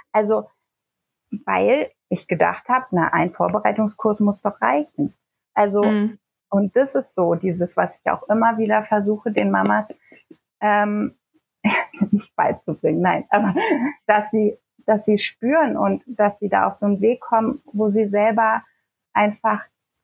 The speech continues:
Speaker 1: fühlen, okay, ich bin, ich bin das wert. Also ich bin es wirklich wert, dass es mir gut geht mit Baby. Und es ist der größte Umbruch ever, den ich erleben kann. Und für den kann ich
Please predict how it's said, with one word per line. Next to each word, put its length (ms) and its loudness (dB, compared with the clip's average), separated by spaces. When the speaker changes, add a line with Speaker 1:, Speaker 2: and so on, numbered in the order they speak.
Speaker 1:
fühlen, 400 0
okay, 320 -2
ich 220 -4
bin, 300 0
ich 200 -4
bin 220 2
das 280 -2
wert. 380 0
Also 360 2
ich 240 -2
bin 180 2
es 200 -2
wirklich 480 0
wert, 260 2
dass 220 0
es 160 -4
mir 200 2
gut 320 -2
geht 200 0
mit 220 0
Baby. 360 2
Und 240 0
es 140 -2
ist 320 -2
der 120 2
größte 540 -2
Umbruch 580 0
ever, 300 0
den 240 -2
ich 120 -4
erleben 360 2
kann. 240 -2
Und 220 0
für 120 0
den 340 -2
kann 240 -2
ich 100 -14